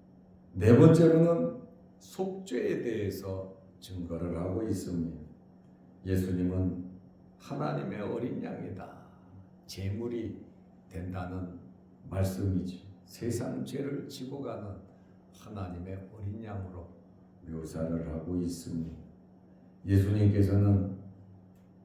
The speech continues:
죄가 있어서 십자가에 달려 돌아가신 것이 아니라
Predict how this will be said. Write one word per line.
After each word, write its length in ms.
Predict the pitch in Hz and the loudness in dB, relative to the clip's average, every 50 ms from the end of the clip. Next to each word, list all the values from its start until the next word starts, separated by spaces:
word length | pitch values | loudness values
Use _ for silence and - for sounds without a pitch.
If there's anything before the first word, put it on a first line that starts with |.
| - - - - - - | -20 -20 -20 -20 -20 -16
죄가 460 | - - 98 101 113 120 135 135 131 | -12 -4 2 4 6 10 12 12 12
있어서 920 | 127 - - 127 127 120 131 127 113 113 110 110 95 92 - - - - - - - - - - - - - | 12 10 8 6 4 2 2 2 0 -2 -2 -2 -2 -4 -6 -8 -12 -16 -20 -20 -20 -20 -20 -20 -20 -20 -20
십자가에 680 | - - - - - - 123 - - 101 101 95 90 90 | -20 -18 -18 -16 -10 -8 -8 -6 -4 -4 -4 -4 -4 -4
달려 520 | 82 82 92 92 92 95 95 95 95 95 | -6 -8 -6 -6 -4 -4 -4 -4 -4 -6
돌아가신 640 | - 95 95 95 95 92 95 92 - - 95 95 90 | -8 -10 -10 -8 -8 -8 -8 -8 -10 -12 -14 -14 -12
것이 260 | 92 92 - - 95 | -12 -12 -12 -12 -12
아니라 720 | 90 85 82 80 71 69 65 73 80 95 - - 95 - | -10 -10 -12 -12 -14 -16 -16 -16 -16 -16 -16 -14 -16 -16